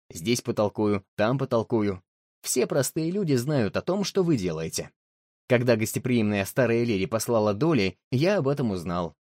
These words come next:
Тут сохранилось много воспоминаний о прежних визитах старого ламы.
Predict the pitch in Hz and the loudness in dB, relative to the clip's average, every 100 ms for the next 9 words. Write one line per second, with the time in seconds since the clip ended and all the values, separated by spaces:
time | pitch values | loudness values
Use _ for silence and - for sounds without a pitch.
0 | _ - 247 - 190 190 202 196 - 220 | _ -6 -2 -2 -2 0 2 0 0 -4
1 | 254 156 123 - 139 170 208 131 101 _ | 0 0 0 0 0 0 2 2 0 _
2 | 208 214 226 175 165 151 156 196 151 - | -4 0 2 2 0 2 0 2 0 -2
3 | - 156 156 147 101 80 | 2 2 2 2 2 0